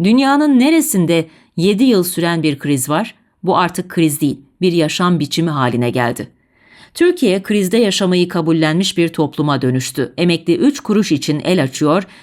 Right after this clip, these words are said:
çalışan çaresizce bekliyor. tüik'in kendi bile inanmadığı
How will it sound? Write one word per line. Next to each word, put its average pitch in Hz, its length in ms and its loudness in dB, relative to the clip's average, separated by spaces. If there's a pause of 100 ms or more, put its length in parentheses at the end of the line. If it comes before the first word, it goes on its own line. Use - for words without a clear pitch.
(120)
çalışan 165 560 0
çaresizce 165 720 0
bekliyor. 127 460 -2 (340)
tüik'in 311 500 2
kendi 196 360 0
bile 233 180 2
inanmadığı 170 720 0